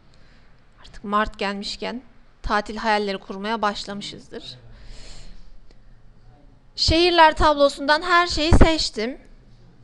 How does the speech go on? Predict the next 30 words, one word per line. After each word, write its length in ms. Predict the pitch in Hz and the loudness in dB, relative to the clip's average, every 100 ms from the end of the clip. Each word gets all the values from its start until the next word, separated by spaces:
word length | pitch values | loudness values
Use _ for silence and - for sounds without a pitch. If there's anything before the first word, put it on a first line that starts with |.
| - | 6
Daha 220 | 302 311 | 8 6
sonra 360 | 311 294 277 269 | 4 2 2 2
bunu 160 | 262 | 0
listeye 400 | 240 247 311 311 | 0 0 2 4
aktardım. 680 | 294 - 302 285 277 339 359 - - - | 2 2 2 2 0 -4 -8 -20 -20 -16
İşte 240 | - 262 277 | -4 0 8
listenin 380 | - - 330 | 10 10 6
sıfırıncı 560 | 330 - - 330 311 277 | 0 -4 -2 -2 0 2
elemanı 580 | 269 277 311 349 277 285 | 2 2 0 4 6 6
I 100 | 269 | 2
D'si 320 | 302 302 339 | -2 -2 -2
oluyor. 420 | 254 240 277 339 | 0 2 2 2
Birinci 340 | 294 302 294 285 | -2 -4 -2 0
elemanı 400 | 277 262 254 247 | 0 -2 -2 0
da 140 | 370 415 - - - | 0 -2 -16 -20 -14
şehrin 440 | - 311 294 330 339 | -4 0 0 -2 -4
kendisi 480 | 320 277 285 - | -2 -2 -6 -4
oluyor. 320 | 254 202 175 208 - - - | -4 -2 -6 -12 -16 -20 -10
Nasıl? 380 | 240 - 240 427 - | -10 -6 -8 -10 -18
Şurası 360 | - 269 233 190 | -10 -6 -6 -2
I 240 | 208 208 | -2 -2
D, 120 | 254 285 | -4 -10
şurası 420 | 262 220 220 294 | -10 -10 -10 -10
şehir, 400 | - 254 202 - - | -6 -6 -6 -8 -10
değil 120 | 277 | -8
mi? 160 | 254 - - - _ _ - - - - - - - | -10 -16 -20 -20 _ _ -20 -20 -20 -20 -20 -20 -10
Şehrin 380 | - 226 277 247 | -4 -4 -4 -2
ismi 320 | 247 - 233 | -2 -2 -6
oluyor, 260 | 175 175 - | -6 -10 -8
evet. 260 | 208 - | -8 -8